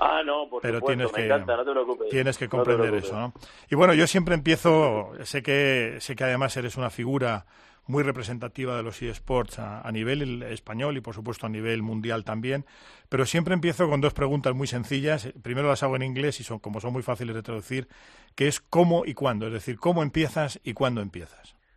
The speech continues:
Speaker 1: Uf, em, <laughs> a ser, eh, eh, a ser jugador profesional, me imagino que preguntas, ¿no?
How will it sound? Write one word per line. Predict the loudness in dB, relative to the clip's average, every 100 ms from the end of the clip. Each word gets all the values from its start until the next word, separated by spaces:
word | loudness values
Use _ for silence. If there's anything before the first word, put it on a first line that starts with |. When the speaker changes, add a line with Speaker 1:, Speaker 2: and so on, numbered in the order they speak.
| _ _
Speaker 1:
Uf, | 4 4 -6 0
em, | 6 8 8 4 0 -14 _ _ _ -20 _ -6
<laughs> | -6 -6 -14 -6 -4 -4 -4
a | 2 4
ser, | 6 4 6
eh, | 2 2 0 0 0 -4 _ _ -18 -14
eh, | -12 -14 -16 -18 -18 -12 -8
a | -2
ser | -2
jugador | 4 4 4 2
profesional, | -6 -4 2 4 4
me |
imagino | 2 0 2 0
que | 4
preguntas, | 4 4 2 -2
¿no? | -2